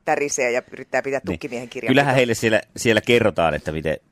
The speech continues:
Speaker 2: tota, myöskin, että miten se aikataulu menee. Mut mä luin jostain tässä, nyt tietenkin täytyy sanoa, että,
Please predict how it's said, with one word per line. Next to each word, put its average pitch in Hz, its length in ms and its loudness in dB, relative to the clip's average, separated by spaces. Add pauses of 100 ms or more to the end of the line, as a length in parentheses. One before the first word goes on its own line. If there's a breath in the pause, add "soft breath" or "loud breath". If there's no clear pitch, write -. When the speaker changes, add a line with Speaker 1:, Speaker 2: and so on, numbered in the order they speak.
(220)
Speaker 2:
tota, 85 220 -4
myöskin, 85 320 -4
että 71 120 -16
miten 71 200 -8
se 76 80 -6
aikataulu 73 420 -6
menee. 87 180 -2
Mut 104 80 -6
mä 220 160 2
luin 208 160 2
jostain 180 420 2
tässä, 117 220 0
nyt 113 100 -6
tietenkin 123 280 -6
täytyy 120 240 2
sanoa, 117 220 2
että, 101 200 2